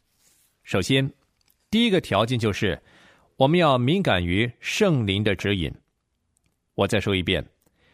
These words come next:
头一个跟从基督的条件就是要敏感于圣灵的指引。上一次我说过了，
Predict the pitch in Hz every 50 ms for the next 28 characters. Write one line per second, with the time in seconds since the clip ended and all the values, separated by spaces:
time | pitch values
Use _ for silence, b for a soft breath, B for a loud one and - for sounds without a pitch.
0 | _ _ - - - 165 196 226 214 175 170 135 120 - 208 214 180 - 131 131
1 | 147 165 170 156 - - 190 190 160 180 175 139 104 - - - 82 80 98 117
2 | - 127 95 90 - _ _ _ - - 117 101 123 117 107 95 87 80 78 -
3 | _ _ 110 110 127 165 185 175 147 101 85 78 78 85 90 110 113 - _ -
4 | - - - 208 190 156 131 107 98 92 92 95 98 95 85 - 90 95 98 82
5 | 67 53 - _ _ _ _ _ _ _ _ _ _ _ b b b b b b
6 | b b b b b b b b b b b - - 240 226 196 160 - 160 143
7 | 127 117 113 - - 117 110 - 139 135 123 131 110 90 76 - - _